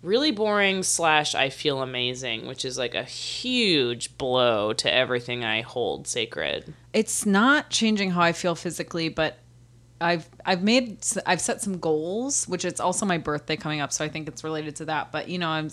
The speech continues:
Speaker 2: and I was saying I'm thinking about moving some stuff around in my room
Speaker 1: Yeah,
Speaker 2: and, you
Speaker 1: that's
Speaker 2: know.
Speaker 1: good.
Speaker 2: So maybe it's helping psychically.
Speaker 1: Yeah, I think so.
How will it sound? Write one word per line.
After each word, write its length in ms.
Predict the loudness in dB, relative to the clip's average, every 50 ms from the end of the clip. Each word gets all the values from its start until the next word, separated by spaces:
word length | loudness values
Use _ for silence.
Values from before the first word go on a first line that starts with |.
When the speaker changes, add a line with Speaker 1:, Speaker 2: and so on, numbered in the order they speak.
| -8
Speaker 2:
and 160 | -8 -6 -4
I 60 | -4 -6
was 100 | -6 -6
saying 220 | -8 -8 -8 -8
I'm 180 | -8 -8 -10 -12
thinking 240 | -12 -12 -10 -8
about 160 | -8 -8 -8 -8
moving 340 | -8 -8 -8 -8 -10 -8
some 200 | -8 -8 -8 -8
stuff 260 | -8 -8 -8 -8 -10 -10
around 140 | -10 -10
in 40 | -10
my 100 | -10 -10
room 540 | -8 -6 -4 -2 -2 -2 -2 -2 0 0 2
Speaker 1:
Yeah, 260 | 2 2 2 2 2 0
Speaker 2:
and, 80 | -4 -8 -12 -14
you 40 | -10
Speaker 1:
that's 120 | -10 -8 -4
Speaker 2:
know. 40 | -4 -4
Speaker 1:
good. 140 | -4 -4 -6 -12 -18 -20 -20 -20 -20 -20 -20 -20 -20 -20 -6
Speaker 2:
So 240 | -2 -2 0 0 -2 -6 -8 -4
maybe 160 | -2 0 0
it's 100 | 0 0
helping 340 | -2 -6 -8 -6 -6 -6 -8 -10 -14 -16 -12
psychically. 580 | -10 -8 -8 -6 -6 -8 -6 -4 -4 -4 -4 -6 -10 -16 -20 -20 -20 -14
Speaker 1:
Yeah, 260 | -6 -2 -2 -2 -2 -4 -6
I 140 | -8 -8
think 200 | -6 -6 -6 -6
so. 540 | -4 -4 -2 -2 0 0 0 0 -2 -2 -4